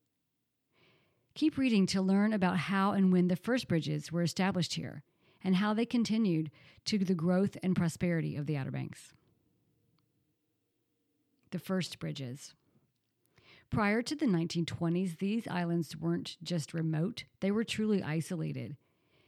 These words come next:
People got between the islands and to and from the mainland by boat, and it was not always quick or easy.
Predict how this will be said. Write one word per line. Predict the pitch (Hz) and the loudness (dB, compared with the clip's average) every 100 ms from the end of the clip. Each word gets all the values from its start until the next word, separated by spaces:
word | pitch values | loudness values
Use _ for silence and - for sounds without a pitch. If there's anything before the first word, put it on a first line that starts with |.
| _ _ _ _ _ _ _ _ | _ _ _ _ _ _ _ _
People | - 240 302 | -2 0 0
got | 214 185 190 | 2 0 0
between | 220 - 247 | -2 0 2
the | 247 233 | 2 0
islands | 226 240 240 - | -2 0 0 0
and | 190 185 | 0 0
to | 214 | 0
and | 214 | 0
from | 208 196 | 2 4
the | 190 | 6
mainland | 180 180 190 | 6 4 2
by | 175 160 | 2 0
boat, | 147 156 139 - | 0 0 -2 -6
and | 196 | -4
it | 196 | -2
was | 190 220 | 0 0
not | 202 214 202 | 0 -2 0
always | 180 170 | -2 -4
quick | - 190 185 | -4 -4 -4
or | 175 | -6
easy. | - 170 151 151 147 | -6 -6 -6 -8 -10